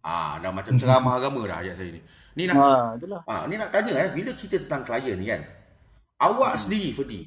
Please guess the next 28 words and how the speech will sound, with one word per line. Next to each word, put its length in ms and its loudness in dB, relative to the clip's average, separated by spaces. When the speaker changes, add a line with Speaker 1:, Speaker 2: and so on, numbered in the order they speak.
Speaker 1:
pernah 260 -2
menjadi 320 0
klien? 320 -2
Speaker 2:
Saya 340 4
sendiri 380 -14
pernah, 360 -8
pernah 220 -10
juga 180 -8
jadi 140 -14
klien. 320 -14
Speaker 1:
Berada 400 4
di 100 0
tempat 280 0
Speaker 2:
Hmm. 60 -6
Speaker 1:
klien. 300 0
Awak 320 2
menggunakan 360 -4
Speaker 2:
Pernah 200 -2
Speaker 1:
khidmat, 20 0
Speaker 2:
juga. 140 -2
Speaker 1:
sebagai 320 0
contoh, 240 0
awak 200 4
menggunakan 640 -2
khidmat 240 -4
apa 180 -8
waktu 240 -4
itu? 140 -12